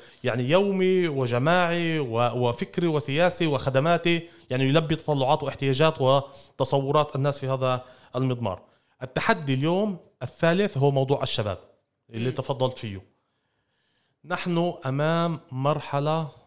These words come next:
Speaker 1: عصيبة جدًا في هذا المعنى، لأنه أولًا في السنوات الأخيرة، في العقدين الأخيرين، هنالك ارتفاع كبير في نسبة التعليم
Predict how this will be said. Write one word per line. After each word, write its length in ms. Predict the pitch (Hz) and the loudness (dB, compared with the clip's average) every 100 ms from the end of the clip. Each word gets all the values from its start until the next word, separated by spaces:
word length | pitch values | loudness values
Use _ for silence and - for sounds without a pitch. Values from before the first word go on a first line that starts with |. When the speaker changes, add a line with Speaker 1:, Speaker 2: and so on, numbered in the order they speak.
| _ | _
Speaker 1:
عصيبة 560 | 110 107 117 160 143 117 | -10 -8 -6 -4 -4 -4
جدًا 280 | 123 143 131 | -4 -4 -4
في 180 | 117 123 | -4 -4
هذا 400 | 123 123 113 107 | -4 -2 -4 -4
المعنى، 520 | 110 131 135 160 180 - _ - | -4 -4 -4 -4 -6 -10 _ -12
لأنه 580 | 107 156 165 160 170 165 - _ _ _ _ _ _ _ - | -6 -2 0 2 0 -4 -10 _ _ _ _ _ _ _ -2
أولًا 380 | 151 143 113 82 - _ _ _ _ | 0 2 0 -2 -12 _ _ _ _
في 40 | |
السنوات 480 | 123 135 143 160 160 | -10 -4 0 2 0
الأخيرة، 460 | 135 131 156 117 95 - _ _ | -4 -6 -4 -4 -6 -16 _ _
في 40 | |
العقدين 460 | - 107 123 147 143 | -8 -4 0 0 0
الأخيرين، 520 | 135 131 135 120 104 | -4 -6 -4 -4 -4
هنالك 440 | 104 131 151 147 143 | -4 -2 0 0 -2
ارتفاع 720 | - - - 127 147 147 131 | -2 -2 -2 -2 2 2 2
كبير 640 | - 123 127 151 151 143 - _ _ _ | -2 -4 -2 0 0 -2 -6 _ _ _
في 140 | - 127 | -6 -2
نسبة 340 | 156 143 139 - | -2 0 -2 0
التعليم 920 | 143 - 127 110 127 151 156 156 143 | -6 -4 -2 0 0 0 2 2 0